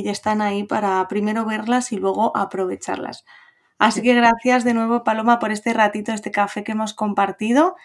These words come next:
Speaker 1: Aquí son las cinco de la tarde, ahí son las doce, más o menos, ¿no?
Speaker 2: Aquí son las doce, sí.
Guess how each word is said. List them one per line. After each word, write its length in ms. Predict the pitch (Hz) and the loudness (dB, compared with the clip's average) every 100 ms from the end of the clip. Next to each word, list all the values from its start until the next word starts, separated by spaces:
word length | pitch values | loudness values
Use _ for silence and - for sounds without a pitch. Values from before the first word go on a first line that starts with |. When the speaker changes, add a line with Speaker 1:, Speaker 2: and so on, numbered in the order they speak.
| - - | -20 -6
Speaker 1:
Aquí 280 | - 208 226 | -2 -2 -2
son 220 | 214 240 | 0 2
las 200 | 226 214 | 2 0
cinco 260 | 233 226 233 | 0 0 0
de 100 | 226 | 2
la 180 | 208 196 | 2 4
tarde, 500 | 214 220 233 294 311 | 4 4 4 4 4
ahí 500 | 214 208 214 220 220 | 2 2 0 0 -4
son 260 | - 233 226 | -2 0 4
las 260 | 208 202 | 2 2
doce, 400 | 208 277 - 349 - | 0 2 2 -2 -4
más 220 | 220 220 | -4 -2
o 60 | |
menos, 360 | 220 277 403 - | 2 2 0 0
¿no? 240 | 247 359 - | -2 -2 -6
Speaker 2:
Aquí 180 | 196 208 | -8 -4
son 160 | 220 | 0
las 160 | 196 185 | 0 0
doce, 320 | 160 160 165 | -4 -4 -8
sí. 300 | 165 175 170 | -6 -8 -10